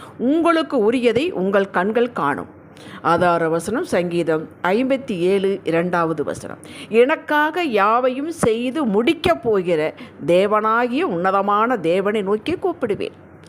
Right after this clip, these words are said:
விசுவாச மக்களே, இந்த வசனத்தில் தாவீதினுடைய மூன்று குணங்களை, பண்புகளை நாம் பார்க்கலாம். இதுதான் அவனை உருவாக்கியது, உயர்த்தியது. நமக்கு இந்த மூன்றும் அவசியம் வேண்டும். கிறிஸ்தவ வாழ்வு என்றாலே வெற்றி வாழ்வு.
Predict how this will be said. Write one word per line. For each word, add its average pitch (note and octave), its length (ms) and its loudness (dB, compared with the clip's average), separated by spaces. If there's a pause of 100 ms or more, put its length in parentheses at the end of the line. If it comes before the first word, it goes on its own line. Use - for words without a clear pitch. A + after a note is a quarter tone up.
(140)
விசுவாச F3 500 -2
மக்களே, B2+ 340 -6 (280)
இந்த C4 260 4
வசனத்தில் D4+ 640 -2
தாவீதினுடைய A#3 720 0
மூன்று A#3+ 500 0
குணங்களை, G#3+ 420 2
பண்புகளை G3+ 600 0
நாம் E3 180 -2
பார்க்கலாம். - 580 -6 (1400)
இதுதான் A3 440 2
அவனை E3+ 280 2
உருவாக்கியது, F3 960 2
உயர்த்தியது. E3 800 -2
நமக்கு G#3+ 440 0
இந்த A#3+ 200 2
மூன்றும் B3+ 420 0
அவசியம் F#3+ 600 -2
வேண்டும். A3 380 0 (720)
கிறிஸ்தவ F#4+ 480 2
வாழ்வு C4+ 380 2
என்றாலே G3+ 420 0
வெற்றி E3+ 380 -2
வாழ்வு. - 320 -6